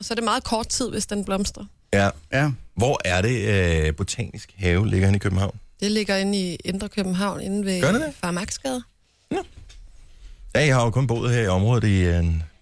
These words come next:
Speaker 2: ti tolv år efterhånden, så jeg var ikke lige helt sikker på, <laughs> jeg har ikke været
Speaker 3: Men det sjove er jo, at turister jo oplever og ved mere om, om Kø-, om København, vi gør, ikke?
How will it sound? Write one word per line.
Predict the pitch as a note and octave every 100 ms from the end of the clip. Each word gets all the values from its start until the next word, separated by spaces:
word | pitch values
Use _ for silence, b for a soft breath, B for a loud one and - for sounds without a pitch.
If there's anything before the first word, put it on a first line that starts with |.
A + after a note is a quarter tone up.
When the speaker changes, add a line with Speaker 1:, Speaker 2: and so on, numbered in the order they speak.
| -
Speaker 2:
ti | F2+
tolv | G#2 G2+
år | F#2+
efterhånden, | F#2 - G2 F#2+
så | G2+
jeg |
var | A2+
ikke | A#2+
lige |
helt | G#2 G2
sikker | G2+ G2
på, | - -
<laughs> | -
jeg | - -
har |
ikke | A#2+
været | -
Speaker 3:
Men | B2
det | A#2+
sjove | D3+ D#3+
er | D3
jo, | C#3
at | D#3+ B2
turister | A#2+ A#2+ B2 D3 B2
jo | G#2
oplever | G2 G#2+ A#2+ G2+
og | G#2
ved | B2
mere | A2+ A#2+
om, | A#2+ F#2 F#2+ F2 - F#2+
om |
Kø-, | F2 G#2 G2
om | G2
København, | G#2 F#2 F#2+ G2+
vi | G#2+
gør, | G2 E2
ikke? | A#2